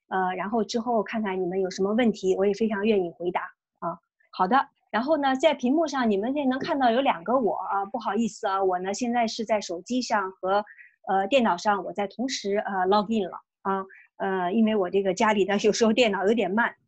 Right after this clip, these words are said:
所以呢，我是在手机上连线呢，给你们分享这个P P T。好的，那我就现在换到下一张，呃，幻灯片啊。好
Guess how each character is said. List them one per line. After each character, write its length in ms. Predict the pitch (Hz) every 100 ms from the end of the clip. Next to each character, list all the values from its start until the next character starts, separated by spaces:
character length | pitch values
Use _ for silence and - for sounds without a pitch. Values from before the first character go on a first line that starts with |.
| _
所 160 | - 254
以 60 |
呢， 120 | 240 208
我 80 |
是 140 | 180 240
在 140 | 240
手 180 | 226 202
机 160 | 202 262
上 160 | 262
连 160 | 196 185
线 280 | 202 254 214
呢， 120 | 185
给 80 | 185
你 100 | 220
们 140 | 180 185
分 180 | 254
享 240 | 262 202 165
这 160 | 208
个 400 | 190 180 170 160 - _ -
P 140 | -
P 120 | 220
T。 280 | 208 220 175 _ _ _
好 140 | -
的， 220 | 170 233 -
那 120 | 247
我 160 | 208 180
就 180 | 202 220
现 240 | 262 240
在 160 | 247 220
换 300 | 226 233 208
到 260 | 202 190
下 220 | 196 262
一 120 | 226 190
张， 300 | 202 202 202
呃， 320 | 202 180 175
幻 200 | 175 185
灯 120 | 180
片 280 | 180 185 170 _
啊。 180 | - - _ _ _ _ _ _ _ _ _ _ _ _ _ _ _ _ _ _ _
好 260 | - 139